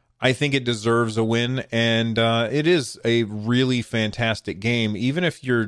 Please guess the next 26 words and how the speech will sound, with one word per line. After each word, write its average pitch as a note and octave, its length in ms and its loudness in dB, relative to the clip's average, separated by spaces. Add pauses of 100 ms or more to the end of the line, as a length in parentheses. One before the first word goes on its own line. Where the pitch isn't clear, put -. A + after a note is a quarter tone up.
not G2+ 440 0
a G2+ 80 0
huge A#2 360 -4
fan A2 280 0
of - 80 -8
fighting G#2 340 0
games, F2+ 560 -4 (140)
like, G2 260 -4
this A#2 240 -2
is A#2+ 160 -2
a, A2+ 160 2
this B2 260 -2
is F3 140 -8
the, B2 160 -4
this C#3+ 260 -4
is F#3+ 60 -12
the F#3 100 0
fighting B2 380 0
game C#3+ 320 -2 (460)
that B2 120 2
is A#2 140 2
good A#2+ 400 0
for A2 320 0
fighting G#2 340 0
game B2 220 0
fans C3+ 480 -4